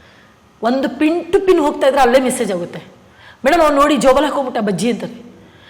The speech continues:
"ಮೇಡಮ್ ಅಲ್ಲಿ ನೋಡಿ ಅವ್ನು ಊಟ ಕಿತ್ಕೊಂಬಿಟ್ಟ" ಅಂತಾರೆ. ಅವರೇ ನೋಡ್ಬಿಟ್ಟು ಮೆಸೇಜ್ ಹಾಕ್ಬಿಡ್ತಾರೆ. ಅಷ್ಟು ಜನ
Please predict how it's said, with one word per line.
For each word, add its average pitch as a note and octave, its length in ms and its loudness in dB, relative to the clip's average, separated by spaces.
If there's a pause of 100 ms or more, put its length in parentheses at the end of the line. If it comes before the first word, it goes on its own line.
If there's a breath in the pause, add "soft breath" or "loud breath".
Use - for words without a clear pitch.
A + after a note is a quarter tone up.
(220 loud breath)
"ಮೇಡಮ್ F4 140 4
ಅಲ್ಲಿ E4 160 4
ನೋಡಿ F4+ 160 2
ಅವ್ನು G4+ 160 2
ಊಟ D#4+ 100 0
ಕಿತ್ಕೊಂಬಿಟ್ಟ" E4+ 460 0
ಅಂತಾರೆ. G#3 380 -6 (340)
ಅವರೇ D#4 260 -2
ನೋಡ್ಬಿಟ್ಟು B3+ 360 -6
ಮೆಸೇಜ್ G3 260 -10
ಹಾಕ್ಬಿಡ್ತಾರೆ. - 560 -14 (720 loud breath)
ಅಷ್ಟು C#4 480 -4
ಜನ A3 200 -8